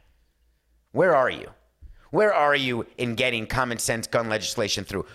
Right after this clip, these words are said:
Where are you in trying to get the two Democrats to agree to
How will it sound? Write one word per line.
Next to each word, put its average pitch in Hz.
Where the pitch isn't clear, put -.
Where 185
are 147
you 131
in 117
trying 131
to 101
get 120
the 120
two -
Democrats 123
to 117
agree 117
to 104